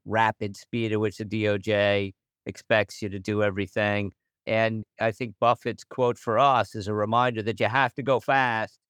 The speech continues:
but you better be looking at what you're doing as you go, because getting it fast but getting it wrong is gonna have severe consequences. That's kind of my initial take on it, but Laura might have her own spin.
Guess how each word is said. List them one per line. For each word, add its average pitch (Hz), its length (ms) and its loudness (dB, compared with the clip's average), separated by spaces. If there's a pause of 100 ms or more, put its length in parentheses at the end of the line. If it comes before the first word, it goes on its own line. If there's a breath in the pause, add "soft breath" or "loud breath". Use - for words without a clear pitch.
(320)
but 110 140 -8
you 107 40 -14
better 120 160 4
be 110 120 -2
looking 113 320 0
at 110 120 -2
what 113 240 0
you're 110 80 -6
doing 113 360 0
as 107 240 0
you 101 60 -6
go, 101 340 2
because 98 640 -2 (260)
getting 123 300 0
it 110 140 -2
fast 127 520 2
but 107 140 -4
getting 113 240 0
it 104 60 0
wrong 110 580 2
is 98 160 -6
gonna 101 260 0
have 101 220 0
severe 98 340 -2
consequences. - 1000 -6 (320)
That's 117 160 -6
kind 95 160 0
of 85 60 -12 (260)
my 127 260 -2
initial 135 420 -2
take 117 300 -2
on 123 140 0
it, 120 40 -4
but 113 100 -4
Laura 120 220 2
might 120 220 -2
have 117 180 0
her 113 140 0
own 120 200 0
spin. 92 420 -8